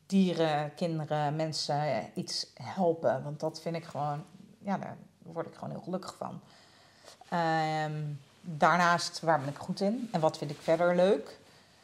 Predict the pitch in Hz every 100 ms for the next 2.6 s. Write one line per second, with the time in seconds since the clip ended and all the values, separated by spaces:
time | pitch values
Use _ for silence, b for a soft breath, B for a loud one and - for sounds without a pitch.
0 | b - 165 160 151 - - 156 151 151
1 | 147 165 160 160 143 151 160 143 160 156
2 | 147 147 147 - - -